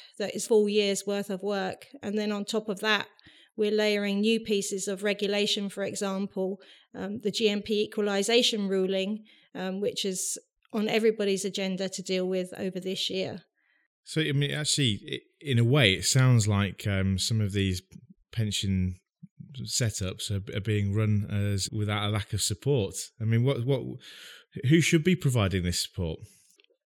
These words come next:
Speaker 1: So what we tend to find is that in small companies, there's a limited amount of in-house support available.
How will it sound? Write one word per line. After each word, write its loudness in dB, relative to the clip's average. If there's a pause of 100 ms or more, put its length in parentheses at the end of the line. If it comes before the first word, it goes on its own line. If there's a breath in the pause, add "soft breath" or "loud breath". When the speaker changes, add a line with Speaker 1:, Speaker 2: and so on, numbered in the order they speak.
Speaker 1:
So 2
what -2
we -2
tend 2
to -4
find 2
is 0
that 0
in -2
small 2
companies, -6 (160)
there's 4
a 4
limited 4
amount -2
of -8
in-house -4
support -4
available. -2